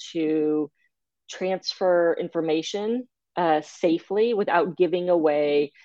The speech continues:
what we call P I I, personal identifying, uh, information, because, you know, that's everywhere. If you just text somebody on your phone,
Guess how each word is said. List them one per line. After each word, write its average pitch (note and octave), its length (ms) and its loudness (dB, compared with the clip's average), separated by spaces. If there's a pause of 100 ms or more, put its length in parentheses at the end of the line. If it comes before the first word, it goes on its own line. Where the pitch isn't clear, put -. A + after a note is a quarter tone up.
(100)
what D#3 100 -2
we C#3+ 60 -2
call - 140 -10 (100)
P F3+ 120 2
I D3+ 160 4
I, D3 240 2 (100)
personal F3+ 360 -2
identifying, D#3 960 0
uh, D#3 240 2
information, D3+ 720 -4 (680)
because, G#3+ 240 0
you G#3+ 60 8
know, F#3+ 60 2
that's F3 180 4
everywhere. D3 480 0
If E3+ 100 -8
you G#3 140 -4
just A3 240 2
text - 260 -4
somebody E3+ 260 0
on D#3+ 140 2
your E3+ 120 0
phone, D3 600 -2